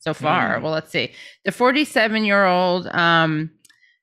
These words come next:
Speaker 1: uh, victim suffered scrotal necrosis after the cold-blooded serpent,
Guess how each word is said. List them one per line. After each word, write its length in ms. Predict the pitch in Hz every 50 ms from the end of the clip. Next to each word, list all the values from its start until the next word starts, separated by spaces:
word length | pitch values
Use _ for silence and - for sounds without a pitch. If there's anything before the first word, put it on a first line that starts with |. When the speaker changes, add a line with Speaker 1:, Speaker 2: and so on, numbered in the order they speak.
| _ _ _ _ -
Speaker 1:
uh, 300 | 175 170 160 156 147 151
victim 460 | 165 170 208 202 - - 190 180 180
suffered 400 | - - 202 196 - - 202 185
scrotal 600 | - - - - - 208 208 226 233 262 277 247 233
necrosis 680 | 214 180 - - 190 180 185 175 - 147 117 117 - -
after 460 | - 160 165 160 - 165 160 160 151
the 100 | 135 170
cold-blooded 840 | - - - - 202 208 214 202 - 190 190 185 175 180 170 165
serpent, 640 | - - - 196 196 196 196 - 147 151 156 131 -